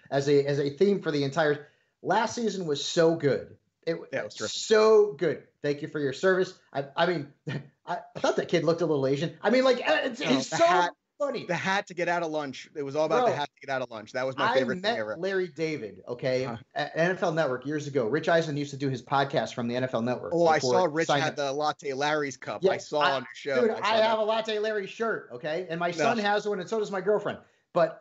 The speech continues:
Speaker 2: <clears throat>
Speaker 1: um, we, uh, we, we met in the makeup room, okay?
Speaker 2: Hmm.
Speaker 1: So I'm, you know,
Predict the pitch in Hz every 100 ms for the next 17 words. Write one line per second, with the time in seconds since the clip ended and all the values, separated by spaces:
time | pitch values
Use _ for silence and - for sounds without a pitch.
0 | 151 156 151 151 139 - _ _ _ -
1 | 143 196 233 233 226 165 160 151 143 -
2 | 160 180 185 180 180 175 233 190 190 185
3 | 170 156 - 143 175 - 151 127 110 87
4 | - - 120 131 123 104 - - 156 143
5 | 160 170 151 156 143